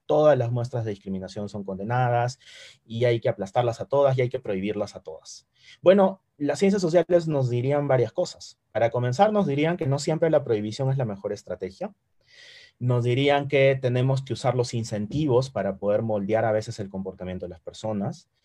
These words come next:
Nos diría que muchas veces ellas son sesgadas. Em, la sociología nos hablaría, por ejemplo, de nociones como la de violencia simbólica, para ver de qué manera las, los prejuicios y la discriminación están enraizadas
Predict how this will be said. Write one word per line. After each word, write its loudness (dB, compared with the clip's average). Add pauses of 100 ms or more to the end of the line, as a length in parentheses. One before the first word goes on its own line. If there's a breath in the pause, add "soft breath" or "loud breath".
(300)
Nos 0
diría 4
que 0
muchas 0
veces 0
ellas 0
son -4
sesgadas. -2 (960 soft breath)
Em, -2
la 0
sociología 2
nos -2
hablaría, 0
por -2
ejemplo, -4
de 2
nociones -6
como -6
la -4
de -6
violencia -2
simbólica, 2
para -2
ver 0
de -4
qué -8
manera 0
las, -6
los -14
prejuicios -6
y -8
la -6
discriminación -10
están -10
enraizadas -4